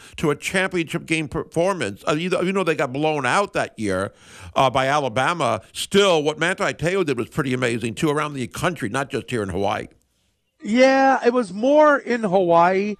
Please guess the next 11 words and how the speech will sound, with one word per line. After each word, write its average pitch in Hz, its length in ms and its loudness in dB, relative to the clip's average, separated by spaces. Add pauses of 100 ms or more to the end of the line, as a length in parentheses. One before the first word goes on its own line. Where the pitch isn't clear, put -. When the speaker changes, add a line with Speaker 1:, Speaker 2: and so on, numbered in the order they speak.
Speaker 1:
More. 220 300 4
Speaker 2:
It 202 60 0
was, 202 180 4
he 190 160 -2
was 277 220 0
up 220 180 4
for 220 140 -2
the 185 140 2
Heisman 185 500 0
Trophy 190 460 0
because 175 520 0